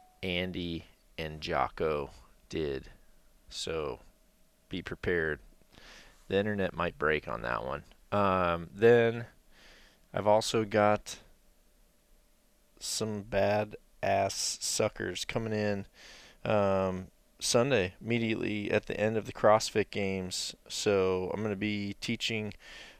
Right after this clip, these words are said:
uh, Josh Bridges how to shoot archery. I've got his bow here. I'm gonna get ready to work on it here in a minute. And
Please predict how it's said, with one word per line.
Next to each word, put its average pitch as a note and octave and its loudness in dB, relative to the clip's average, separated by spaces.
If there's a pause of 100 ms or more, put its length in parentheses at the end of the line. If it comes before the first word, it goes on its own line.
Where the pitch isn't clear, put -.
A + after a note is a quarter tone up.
(100)
uh, F#2+ -2 (120)
Josh G2+ 6
Bridges B2+ -2 (400)
how A#2 6
to A#2 0
shoot C3 0
archery. C#3 0 (160)
I've G2+ -10
got G#2 2
his G#2 -4
bow G#2+ 2
here. A2 0
I'm - -20
gonna G#2 -6
get G2+ -4
ready G2 0
to F#2 -2
work F#2+ -2
on F#2+ 0
it F2+ -4 (160)
here G2+ -4
in F#2+ -2
a - -4
minute. F#2 -4 (720)
And G2 -2